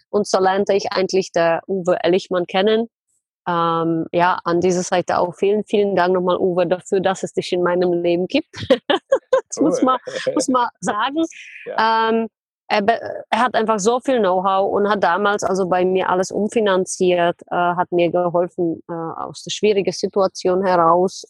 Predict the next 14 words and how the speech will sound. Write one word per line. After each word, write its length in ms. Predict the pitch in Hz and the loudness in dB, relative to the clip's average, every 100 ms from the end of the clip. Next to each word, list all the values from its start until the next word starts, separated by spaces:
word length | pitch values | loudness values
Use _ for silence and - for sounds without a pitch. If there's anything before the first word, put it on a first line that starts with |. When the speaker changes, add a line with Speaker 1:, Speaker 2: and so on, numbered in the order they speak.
| - | -8
Speaker 1:
äh, 60 | 185 180 170 170 - - - - _ | -6 -4 -4 -4 -2 -4 -6 -10 _
mich 300 | - 175 - | -4 -2 0
von 140 | 190 | 0
einem 280 | - 190 190 | 0 2 2
G 120 | 190 | 2
B 120 | 180 180 | 2 0
R-Partner 960 | - 185 - _ - 175 202 208 180 | 0 -2 -2 _ -2 -2 0 -4 -4
zu 160 | - 208 | -4 -4
trennen, 500 | - 175 190 190 185 - | 0 2 2 2 0 -4
Speaker 2:
Mhm. 360 | 120 202 185 | -10 -10 -10
Speaker 1:
stand 320 | 190 - 202 220 | -10 -4 -2 0
er 100 | 202 | 2
mir 220 | 202 196 | 2 2
bei, 420 | 175 180 180 190 | 2 2 2 0